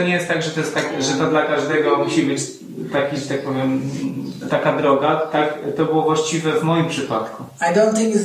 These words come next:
Speaker 2: the right for everybody.
Speaker 1: Nie, nie uważam, że to jest, y, tak ma być w przypadku każdego.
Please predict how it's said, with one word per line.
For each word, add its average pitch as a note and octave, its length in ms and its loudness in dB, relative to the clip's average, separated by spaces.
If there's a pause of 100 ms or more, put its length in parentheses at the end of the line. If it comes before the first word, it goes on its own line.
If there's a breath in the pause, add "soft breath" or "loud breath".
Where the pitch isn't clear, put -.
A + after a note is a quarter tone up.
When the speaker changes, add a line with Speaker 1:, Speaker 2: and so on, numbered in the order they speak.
Speaker 2:
the F3 60 -4 (140)
right G3 200 2
for F3 160 -2
everybody. C3+ 440 -4 (220)
Speaker 1:
Nie, C#3+ 400 2
nie D3+ 160 0
uważam, D3+ 400 2
że D3 80 0
to D3 180 2
jest, C#3+ 220 0
y, C3+ 760 0
tak C3+ 220 0
ma C#3 160 4
być D3 240 0
w - 180 -12
przypadku C#3 520 0
każdego. C3+ 640 2